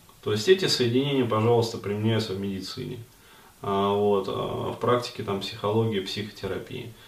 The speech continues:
То есть и всё цивильно, всё легально. А, то есть никто ничем, как говорится, не приторговывает.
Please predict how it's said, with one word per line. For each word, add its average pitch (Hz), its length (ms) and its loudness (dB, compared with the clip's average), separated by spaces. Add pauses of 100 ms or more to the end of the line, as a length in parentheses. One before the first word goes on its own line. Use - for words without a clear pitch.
(200)
То 107 100 -2
есть 104 180 -2
и 127 60 2
всё 190 220 4
цивильно, 151 460 -4
всё - 180 -4
легально. 110 580 2 (380)
А, 104 340 -2
то 101 120 2
есть 104 160 -2
никто 117 560 4
ничем, 117 380 -2
как 98 120 -4
говорится, 107 320 -2
не 101 100 -4
приторговывает. 98 880 -2